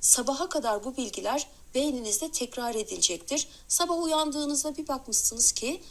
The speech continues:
hafızanıza kazınmış olarak kaydedilmiş. Ama bunun için bir şart var. Uykudan hemen önce bu, e, tekrarladığınız konularla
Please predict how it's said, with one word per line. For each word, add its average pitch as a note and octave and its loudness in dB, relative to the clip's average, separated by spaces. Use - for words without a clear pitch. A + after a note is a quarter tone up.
hafızanıza A#3+ 2
kazınmış C4 2
olarak G3 -2
kaydedilmiş. - 0
Ama E4+ 2
bunun E4 0
için F4+ 2
bir D4+ 4
şart D4+ 2
var. - -2
Uykudan E4 -2
hemen D#4 -2
önce G#3+ -2
bu, D#4 0
e, G#3 0
tekrarladığınız C#4 0
konularla C#4 -2